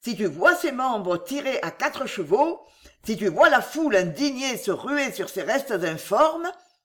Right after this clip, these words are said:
les déchirer à petits morceaux et les donner en pâture aux pourceaux, si tu vois cela, croiras-tu ? » Elle ferma les yeux, comme pour se soustraire à l'horrible vision. Mais, vaillante jusqu'au bout, elle les rouvrit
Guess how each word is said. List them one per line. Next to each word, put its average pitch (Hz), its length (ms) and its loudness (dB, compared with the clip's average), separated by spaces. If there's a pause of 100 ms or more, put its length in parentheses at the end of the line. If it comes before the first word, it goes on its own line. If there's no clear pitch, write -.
les 196 120 4
déchirer 285 540 2
à - 80 6
petits 294 280 0
morceaux 240 560 0 (140)
et 185 80 6
les 185 120 8
donner 262 340 0
en 185 100 0
pâture - 400 0
aux 196 80 6
pourceaux, 262 600 -2 (560)
si 262 160 -4
tu 233 120 -2
vois 196 260 6
cela, 190 500 4
croiras-tu ? » 294 880 4 (1300)
Elle 185 160 4
ferma 285 320 2
les 147 280 0
yeux, 226 200 -2 (200)
comme 285 300 4
pour 214 140 -6
se 156 140 -6
soustraire 208 520 0
à 226 60 2
l'horrible 214 460 0
vision. 135 640 -4 (580)
Mais, 196 200 0
vaillante 214 540 0
jusqu'au 247 360 -2
bout, 180 340 -4 (140)
elle 180 240 6
les 151 80 -2
rouvrit 208 400 -6